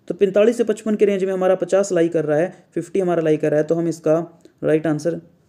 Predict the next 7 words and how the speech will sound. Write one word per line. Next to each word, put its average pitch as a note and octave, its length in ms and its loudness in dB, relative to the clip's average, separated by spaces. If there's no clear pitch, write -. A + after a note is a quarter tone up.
कौन D#3+ 140 -6
सा D#3 100 -4
करेंगे? D3+ 400 -2
सी C#3 240 -10
वाला, B2+ 240 -8
ठीक D#3+ 120 -6
है। B3 120 2